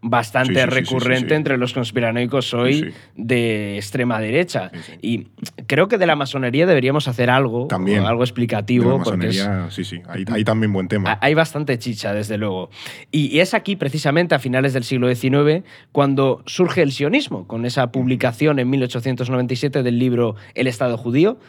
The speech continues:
Speaker 1: del periodista austrohúngaro Theodor Herz, del que también hablamos en
Speaker 2: Sí.
Speaker 1: ese doble episodio, y con la fundación de la Organización Sionista Mundial.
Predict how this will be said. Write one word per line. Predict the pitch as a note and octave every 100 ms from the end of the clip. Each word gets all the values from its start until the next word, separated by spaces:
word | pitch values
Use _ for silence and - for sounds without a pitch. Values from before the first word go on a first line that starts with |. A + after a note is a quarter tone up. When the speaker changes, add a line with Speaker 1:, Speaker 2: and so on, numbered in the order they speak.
| _
Speaker 1:
del | A#2+ A2
periodista | A2+ A2+ A2+ A#2 A#2+ G#2+
austrohúngaro | A2+ A#2+ A#2+ A#2+ A2+ G2+ - -
Theodor | - A#2+ A#2 A2
Herz, | E3 A3+ -
del | A#2 G2
que | A2
también | G2 A2+ A#2
hablamos | G#2+ A#2 D3 D#3
en | A2
Speaker 2:
Sí. | G2+
Speaker 1:
ese | G2+
doble | G2+ G#2
episodio, | G2+ A2 D3+ D#3+ G3+ - - -
y | -
con | G#3 G#3
la |
fundación | F3 F3+ D3+ C#3+ D#3+ F#3 G#3+ -
de | B2 C3 C#3+
la | E3+ -
Organización | D3 C#3 C3+ C3+ F3+ A#3
Sionista | E3 G#2+ G#2 G2+
Mundial. | G2 D#3+ F3+